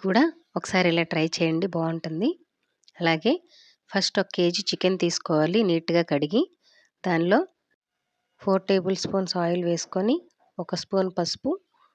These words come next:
సరిపడా ఉప్పు వేసుకొని, చికెన్లో నీరు మొత్తం బయటకు వచ్చే వరకు కూడా ఈ విధంగా ఉడికించుకోవాలి. అలాగే ఒక స్పూన్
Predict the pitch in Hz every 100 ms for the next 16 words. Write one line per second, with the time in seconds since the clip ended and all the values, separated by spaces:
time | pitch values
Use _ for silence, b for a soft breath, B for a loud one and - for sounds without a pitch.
0 | _ - 180 175 180 175 165 - 180 180
1 | - - 190 311 - _ _ _ _ -
2 | 196 196 196 240 - _ - 190 185 180
3 | 175 196 185 175 170 185 180 - 170 165
4 | - 196 247 - _ _ 196 175 175 185
5 | 190 165 - 190 170 - 165 165 190 311
6 | - _ _ _ _ _ _ 180 180 170
7 | 247 381 _ _ _ _ _ _ _ 196
8 | - - - 202